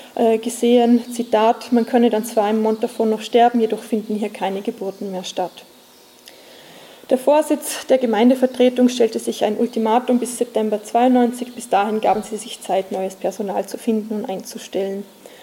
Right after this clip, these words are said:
Auch alternative Betriebsformen wurden laut den Gemeindeprotokollen diskutiert. Als eine Variante überlegte man sich, im Josefsheim ambulante Geburten durchzuführen. Das heißt, die Frauen kamen nur zur Geburt und mussten das Wochenbett dann zu Hause verbringen.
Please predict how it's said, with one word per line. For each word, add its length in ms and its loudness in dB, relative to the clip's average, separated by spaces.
Auch 240 0
alternative 680 2
Betriebsformen 800 0
wurden 180 0
laut 220 0
den 100 0
Gemeindeprotokollen 1000 -2
diskutiert. 800 -2
Als 120 2
eine 300 2
Variante 520 -2
überlegte 460 -2
man 160 -4
sich, 300 -10
im 220 0
Josefsheim 600 -2
ambulante 520 -2
Geburten 420 0
durchzuführen. 720 -4
Das 160 -4
heißt, 460 -6
die 80 -6
Frauen 420 0
kamen 280 -4
nur 100 -2
zur 140 -12
Geburt 460 2
und 80 0
mussten 260 -4
das 160 -6
Wochenbett 420 -4
dann 220 -8
zu 160 -10
Hause 260 0
verbringen. 560 -6